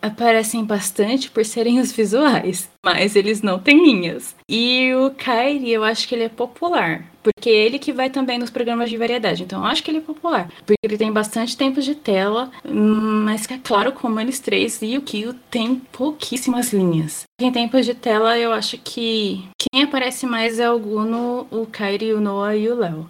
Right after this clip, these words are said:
Por enquanto, ainda dá a impressão da divisão ser mais ou menos justa, tipo, não parece que tá sendo puxada a sardinha pra nenhum outro menino. Eu não cheguei a olhar chart de linha ou de tempo de tela pra ver se já fizeram essa conta,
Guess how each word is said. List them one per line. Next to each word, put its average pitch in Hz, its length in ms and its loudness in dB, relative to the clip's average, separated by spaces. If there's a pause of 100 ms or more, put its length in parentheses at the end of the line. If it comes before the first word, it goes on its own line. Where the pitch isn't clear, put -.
(140)
Por - 80 0
enquanto, 226 760 4
ainda 214 320 -2
dá 220 80 -2
a 214 40 -4
impressão 190 760 -4 (180)
da 208 100 0
divisão 214 500 0
ser 233 180 -6
mais 285 340 2
ou 339 120 4
menos 330 400 6
justa, 196 560 -4
tipo, 208 540 -2 (120)
não 269 60 -4
parece 240 380 2
que - 80 -12
tá 247 160 -10
sendo 226 280 -6
puxada 214 360 -4
a - 20 -2
sardinha 208 440 -2
pra 220 140 -4
nenhum 220 460 0
outro 262 260 0
menino. 190 640 2
Eu 208 140 4
não 214 300 2
cheguei 254 360 0
a 220 60 2
olhar 214 240 0
chart - 580 -4
de 208 220 -6
linha 196 800 -2
ou 196 220 -2
de 185 240 -4
tempo 180 260 -4
de 190 100 -10
tela 185 340 -2
pra 214 220 -4
ver 196 160 -2
se 190 180 -8
já 196 140 -6
fizeram 185 340 -4
essa 277 200 -6
conta, 185 480 -2